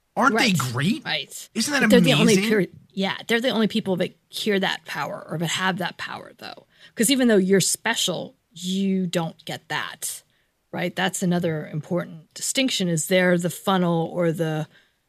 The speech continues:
Speaker 2: the voice or the whatever, the conduit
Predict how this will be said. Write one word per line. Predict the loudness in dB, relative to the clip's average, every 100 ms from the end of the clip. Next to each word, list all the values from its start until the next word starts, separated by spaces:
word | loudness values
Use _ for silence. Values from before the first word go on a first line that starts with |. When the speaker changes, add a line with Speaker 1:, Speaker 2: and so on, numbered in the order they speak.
| _ -4
Speaker 2:
the | -2
voice | 4 4 4 2 -2 -4 -6 -6
or | -6 -4 -4 -4
the | -6 -6 -4 -2 -2 -4 -6 -8 -12 _ _ _
whatever, | 0 4 4 4 0 -2
the | -6
conduit | -4 0 2 2 0 -6